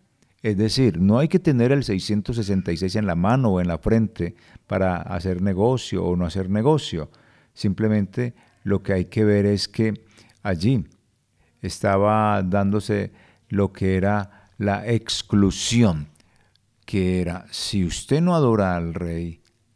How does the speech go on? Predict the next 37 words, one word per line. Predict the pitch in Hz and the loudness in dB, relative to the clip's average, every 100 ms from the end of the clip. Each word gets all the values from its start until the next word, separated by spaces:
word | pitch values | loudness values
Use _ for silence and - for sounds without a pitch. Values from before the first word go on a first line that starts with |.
| _ | _
como | - 95 92 92 | -10 -6 -4 -2
Dios, | 98 117 147 143 - | 2 2 0 -4 -4
no | 101 95 | -2 0
puede | - 117 123 | 2 2 0
comprar. | - 127 - 90 73 - _ _ _ _ | -2 -6 -4 -6 -8 -12 _ _ _ _
Si | - 107 | -6 -4
usted | - 139 | 0 0
no | 143 | 0
adora | 143 139 131 107 | 0 0 0 0
al | 101 92 | -2 -2
rey | 110 123 107 | 0 0 0
como | - 117 117 117 | -4 -4 -2 0
Dios, | 123 | -2
us-, | 107 - - | -4 -14 -6
a | 98 | -2
usted | - 101 | -2 -2
no | 104 | -2
le | 107 | -2
pueden | - 113 127 127 101 | -2 0 2 2 -2
vender. | 87 78 76 - _ - - | -4 -6 -8 -14 _ -20 -20
Si | - 117 | -6 -4
usted | - 135 | -2 -2
no | 135 | 0
adora | 139 139 135 | 2 2 2
al | 110 | 0
rey | 95 113 113 | 0 0 0
como | - - 95 90 90 85 | -2 -6 -6 -4 -6 -6
tal, | - 110 113 - | -2 0 0 -4
como | 95 90 90 | -6 -4 0
Dios, | 113 139 151 - _ - | 2 2 0 -6 _ -12
entonces | 110 98 104 95 104 | -10 -6 -6 -6 -8
queda | - 101 101 - | -8 -6 -8 -8
excluido | 113 - - - 104 110 113 101 | -10 -10 -10 0 2 4 4 2
de | 95 | 0
toda | - 101 101 - 147 | -2 -4 -2 -2 0
actividad | 147 - - 147 135 131 123 | 0 -6 -2 4 6 6 4
social, | 117 113 - - 104 92 82 76 | 2 -2 -4 -4 -2 -2 -2 -6